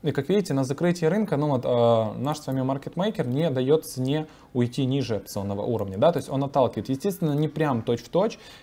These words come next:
небольшой заход есть, там вынос стопов, то есть лишних пассажиров высаживает, и мы дальше отталкиваемся вверх, да. По одной из стратегий, по которой торгую, разворот по Audi жду аж, жду на,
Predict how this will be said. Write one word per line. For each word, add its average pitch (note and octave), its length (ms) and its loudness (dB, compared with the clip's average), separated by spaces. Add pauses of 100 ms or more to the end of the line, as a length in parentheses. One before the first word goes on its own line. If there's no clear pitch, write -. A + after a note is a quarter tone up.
небольшой C#3 460 2
заход B2+ 360 -2
есть, F#3 280 0
там A#2+ 180 0
вынос A#2+ 280 0
стопов, F3 400 0
то A#2+ 80 -4
есть - 100 -12
лишних C3 300 -4
пассажиров A#2 580 -4
высаживает, G#3 440 2 (280)
и F#3 100 -2
мы D#3 120 2
дальше C3 340 2
отталкиваемся A2 580 0
вверх, F#2+ 240 -6
да. D3+ 300 4 (400)
По D3 300 10
одной C3 240 0
из C3 40 0
стратегий, D#3 420 0
по - 120 -6
которой B2 260 -4
торгую, C3 400 2
разворот C3+ 420 2
по - 80 2
Audi D3 280 6
жду C#3 340 2
аж, C3+ 240 2 (240)
жду C3 400 2
на, C3 320 0